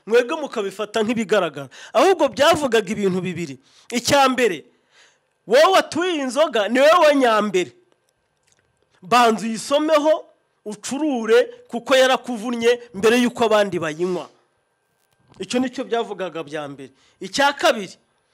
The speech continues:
wowe waje uyikoreye ukayirengana imisozi, ntabwo ukwiye kuyinywanwa n'abandi, banza wowe uyinyweho.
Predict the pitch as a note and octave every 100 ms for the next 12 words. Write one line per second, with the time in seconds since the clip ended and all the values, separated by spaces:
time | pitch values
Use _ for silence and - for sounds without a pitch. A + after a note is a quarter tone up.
0 | _ _ _ _ _ _ _ _ _ -
1 | G#3 D#4+ G4 F#4+ F#4 C#4 F#4 F#4 F4+ F4+
2 | E4 D4+ C#4+ C#4 C#4+ C#4 C#4 C4+ C4+ C4
3 | C4+ C#4+ F#4+ G4 E4+ A#3 D#3+ F3+ - _
4 | _ _ _ G#3+ D4 C#4 D4+ D4+ F4+ F4+
5 | F4+ - F4 F#4 E4 C4+ B3 B3+ C#4+ E4+
6 | F4 E4+ D4+ A#3 F#3+ F3+ A3 A#3+ A#3+ G3+
7 | B3+ C#4+ D4+ D4 C#4+ C#4 C4 A#3